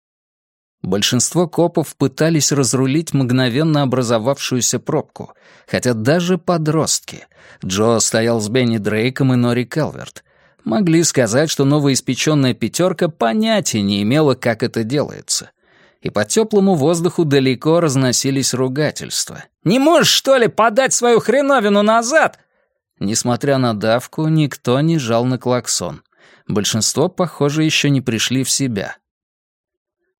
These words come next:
«Посмотрите на этих идиотов!» — подал голос Бенни. «И сколько галлонов бензина сейчас вылетает через выхлопные трубы? Наверное, они думают, что запасы бесконечны?»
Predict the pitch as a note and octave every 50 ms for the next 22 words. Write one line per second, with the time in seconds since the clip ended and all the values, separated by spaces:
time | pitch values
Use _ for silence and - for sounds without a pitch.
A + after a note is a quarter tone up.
0 | _ _ _ - - - - E3+ F#3 A3 A3 - B3 D4 D#4 - - G#3 E3+ F#3+
1 | G#3 G#3+ B3+ C4+ G3 F#3 D#3 - G3+ F#3 D#3+ F#3 F#3 G3+ A3+ A3+ - - G2+ -
2 | - - _ _ _ - D3 C3+ B2 B2 A#2 A2+ G#2+ B2 A#2+ A2+ A2 A2 G#2+ A2
3 | B2+ A2 F2+ D#2 - - _ _ - - - - _ _ D#3+ D#3+ - - D4+ D#4
4 | - - G#3+ F3+ G3+ F#3+ G3 A#3+ C#4 C4+ A3+ F3+ D#3+ E3 F3 E3+ C3+ C#3+ G3 A#3+
5 | B3+ B3+ A#3+ - A3+ G3 - A#3+ A#3 A3 - - A3+ A3+ A3+ G#3+ - A3 A3 G#3+
6 | - - - G#3 F#3+ F#3 F#3+ G3+ - - G#3+ G3+ G#3 - G#3+ G#3 G#3 G3 D#3+ -
7 | G3 G#3 G3+ F3+ F3+ F#3 E3+ - _ _ _ _ _ _ _ _ - F3+ F#3+ F#3
8 | G3 G#3+ G#3+ A3+ A#3 A3+ A3+ A3+ A3+ G#3 F#3 A#3 A#3+ A#3+ A#3+ G#3+ - - A3+ G#3
9 | F3+ G3 G3+ G3 G3 A3 A3+ A3 - A#3+ G3+ A3 G#3+ - - G#3+ G3 G#3 A#3 B3+
10 | C#4+ - - A#3 F3 G#2+